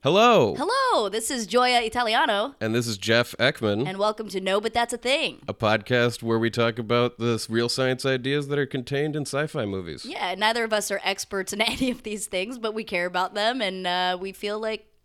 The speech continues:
Speaker 2: we can make it interesting for
Speaker 1: So
Speaker 2: y'all.
Speaker 1: we Googled some stuff after watching a movie, and here we go.
Speaker 2: Here we <laughs> go. Okay, so clink my glass.
Speaker 1: Yes. <laughs> There you go.
Speaker 2: Fine, we did
Speaker 1: All
Speaker 2: it.
Speaker 1: right.
Speaker 2: Okay, cool.
Speaker 1: We're
Speaker 2: So we watched Sunshine.
Speaker 1: Yeah.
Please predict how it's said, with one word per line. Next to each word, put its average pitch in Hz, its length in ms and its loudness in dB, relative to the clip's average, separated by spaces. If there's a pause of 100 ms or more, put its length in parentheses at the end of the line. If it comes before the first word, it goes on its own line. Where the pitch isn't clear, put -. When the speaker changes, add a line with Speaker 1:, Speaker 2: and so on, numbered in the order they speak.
(240)
Speaker 2:
we 269 100 -10
can 285 160 -6
make 311 220 -4
it 370 120 -10 (280)
interesting 175 460 -4
for 156 160 -4
Speaker 1:
So 110 40 0
Speaker 2:
y'all. 101 120 -2
Speaker 1:
we 101 80 -2
Googled 117 440 0
some 139 140 -2
stuff 131 400 0
after 110 240 0
watching 110 400 2
a 117 60 2
movie, 127 360 0
and 101 120 -2
here 107 180 -2
we 117 120 0
go. 117 280 -4
Speaker 2:
Here 208 220 -2
we 294 100 0
<laughs> - 160 0 (140)
go. - 260 -6 (460)
Okay, 208 260 2
so 190 240 -2 (380)
clink 240 260 -12
my 226 120 -8
glass. 190 680 -2
Speaker 1:
Yes. - 440 -2
<laughs> - 40 -20 (1120)
There 165 200 -8
you 156 200 -6
go. 120 280 -8
Speaker 2:
Fine, 147 320 -8 (120)
we 202 60 -12
did 165 160 -4
Speaker 1:
All 117 60 0
Speaker 2:
it. 110 40 0
Speaker 1:
right. 101 220 -2 (720)
Speaker 2:
Okay, 359 180 0
cool. 370 180 0
Speaker 1:
We're 294 40 -2
Speaker 2:
So 247 180 -2
we 302 160 0
watched 233 380 2
Sunshine. 233 720 2
Speaker 1:
Yeah. 160 320 6